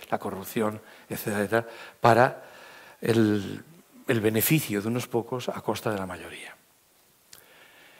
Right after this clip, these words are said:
Y hay un elemento que me parece muy importante, porque es crítico para nuestros días. Lo estamos viviendo. Se llama posverdad o le llaman posverdad.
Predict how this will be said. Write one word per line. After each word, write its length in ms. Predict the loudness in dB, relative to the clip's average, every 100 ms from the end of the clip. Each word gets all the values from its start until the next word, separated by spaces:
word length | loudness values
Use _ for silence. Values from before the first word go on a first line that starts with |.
| -20 -20 -20 -20 -20 -20 -20 -20 _ _ _
Y 120 | 8
hay 140 | 10 10
un 100 | 10
elemento 420 | 8 8 6 6
que 60 |
me 100 | 6
parece 320 | 6 6 4 4
muy 120 | 4
importante, 680 | 4 2 4 4 2 -2 -2
porque 580 | 2 2 4 6 8 8
es 460 | 6 2 -2 -4 -10 2
crítico 560 | 6 6 4 4 4
para 180 | 4 2
nuestros 380 | 0 -2 -6 -6
días. 500 | -8 -10 -12 -12 -14 _ _ _ -20 -16
Lo 60 | -4
estamos 320 | 2 4 6
viviendo. 540 | 6 6 4 2 -6 -12 -20 -20 -20 -20 -18 -18 -18 -12
Se 200 | -2 4
llama 240 | 6 6
posverdad 540 | 4 2 2 2 6 6
o 40 |
le 120 | 6
llaman 260 | 4 2 0
posverdad. 500 | -2 -4 -8 -8 -14